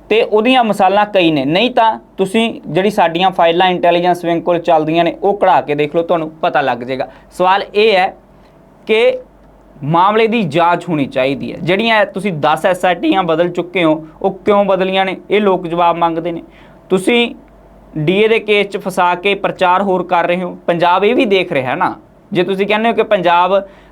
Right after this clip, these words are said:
ਕੈਪਟਨ ਕਾ, ਮਜੀਠੀਆ ਕਾ ਚਿਹਰਾ ਨੰਗਾ ਹੁੰਦਾ ਵੇਖ ਚੁੱਕਿਆ, ਪੰਜਾਬ ਇਹ ਵੀ ਵੇਖ ਰਿਹਾ ਕਿ ਤੁਸੀਂ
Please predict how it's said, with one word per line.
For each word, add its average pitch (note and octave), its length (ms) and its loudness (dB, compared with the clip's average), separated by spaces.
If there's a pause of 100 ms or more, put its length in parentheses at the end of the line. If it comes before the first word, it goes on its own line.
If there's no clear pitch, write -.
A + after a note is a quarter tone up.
(120)
ਕੈਪਟਨ F#3+ 380 -2
ਕਾ, F#3 240 2
ਮਜੀਠੀਆ F3+ 440 0
ਕਾ G3 140 2
ਚਿਹਰਾ G3 500 0
ਨੰਗਾ E3+ 460 0
ਹੁੰਦਾ F3+ 280 0
ਵੇਖ G3 300 -2
ਚੁੱਕਿਆ, D#3 380 -2
ਪੰਜਾਬ F#3+ 460 0
ਇਹ B3+ 120 2
ਵੀ B3 80 -4
ਵੇਖ G3+ 260 0
ਰਿਹਾ G#3 140 2
ਕਿ G#3 100 -4
ਤੁਸੀਂ G#3 400 -4